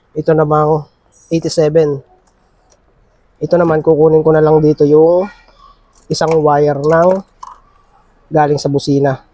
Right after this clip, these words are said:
Isang wire lang yun. Kahit alin naman dyan, wala namang polarity yung busina natin na Bosch Europa.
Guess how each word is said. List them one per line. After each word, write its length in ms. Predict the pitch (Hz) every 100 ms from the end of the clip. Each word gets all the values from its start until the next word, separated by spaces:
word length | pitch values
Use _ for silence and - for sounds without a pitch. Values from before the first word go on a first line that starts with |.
| _
Isang 240 | 139 156 156
wire 180 | 151 143
lang 140 | 143 139
yun. 160 | 135 135 - _ _ _ _ - _ _ _ _ _ _ _ -
Kahit 240 | 147 156
alin 160 | 160 160
naman 240 | 165 160
dyan, 240 | 156 160 156
wala 240 | 143 139
namang 160 | 139 143
polarity 560 | 151 143 143 143 143
yung 80 | 139
busina 320 | 139 147 143
natin 320 | 139 139 139 139
na 160 | 135
Bosch 240 | 139 127 143
Europa. 480 | 131 120 - 120